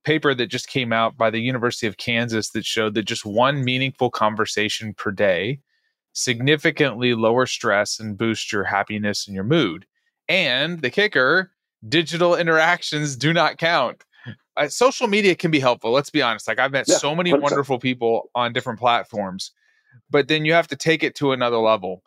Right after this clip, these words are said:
Speaker 1: and actually engage with that person. Now, we can't do everything physically. I couldn't fly to New York for this. Maybe one day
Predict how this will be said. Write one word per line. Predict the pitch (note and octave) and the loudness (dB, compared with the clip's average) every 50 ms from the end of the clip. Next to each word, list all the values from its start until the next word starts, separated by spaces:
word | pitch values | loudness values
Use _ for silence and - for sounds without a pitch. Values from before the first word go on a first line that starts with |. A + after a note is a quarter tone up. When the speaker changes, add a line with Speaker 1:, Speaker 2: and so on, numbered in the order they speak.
| _ _ - | _ _ -2
Speaker 1:
and | C3+ C3 C3 | -2 0 0
actually | B2+ C3 - - - C#3 B2+ B2 | -2 -2 -4 -4 -2 0 0 0
engage | A#2 A2 G#2+ A#2 A#2 A#2+ A#2 - | 0 0 0 2 2 2 0 -2
with | A#2 A2 | -2 -2
that | A2 G#2 F#2+ - | -2 -2 -2 0
person. | B2+ A#2 G#2+ - - | -2 -4 -4 -2 -2
Now, | A#2+ A#2+ A#2 | -2 -2 0
we | C#3 C3 | -2 -2
can't | - F3 E3 D#3 D3 | -2 -2 -4 -2 0
do | C#3 C3+ | 2 2
everything | C3 C3 C3+ C#3+ C3 C3+ A#2+ A2+ A2+ | 2 2 0 -2 -4 -4 -6 -4 0
physically. | - F#3 E3+ C#3 C#3 B2+ C3+ C3 A#2+ | 0 0 2 0 0 0 2 2 2
I | A#2+ A#2 | 2 0
couldn't | - C#3 B2 A#2 G#2+ | -2 -6 -8 -8 -2
fly | - B2 A#2 A#2 A#2 | 0 2 2 2 2
to | A2+ A2+ | 0 -2
New | A2+ A2 | -2 -2
York | A2 A2 A2 A2 - - | 0 0 0 0 -2 -2
for | - G#2+ G#2 | -2 0 0
this. | G#2+ A#2 B2 - - | 2 0 0 -2 -2
Maybe | A2+ A2 A2+ A#2+ A#2 | -4 -2 0 0 0
one | A2 A2 A2 A2 | 2 2 2 2
day | A2 G#2 G#2 A2+ B2+ B2+ | 2 2 2 2 2 -2